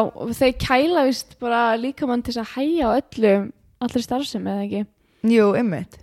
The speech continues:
Speaker 1: Svona til þess að það séu meiri líkur á að það sé hægt að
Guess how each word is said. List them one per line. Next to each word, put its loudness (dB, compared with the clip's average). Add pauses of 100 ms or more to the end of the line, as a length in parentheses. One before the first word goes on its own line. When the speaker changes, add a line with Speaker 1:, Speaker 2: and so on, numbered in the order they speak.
(120)
Speaker 1:
Svona -2
til 0
þess 2
að 6 (720)
það -2
séu 4
meiri 0
líkur -2 (240)
á -2 (160)
að -2 (140)
það -4
sé 2
hægt -4
að -2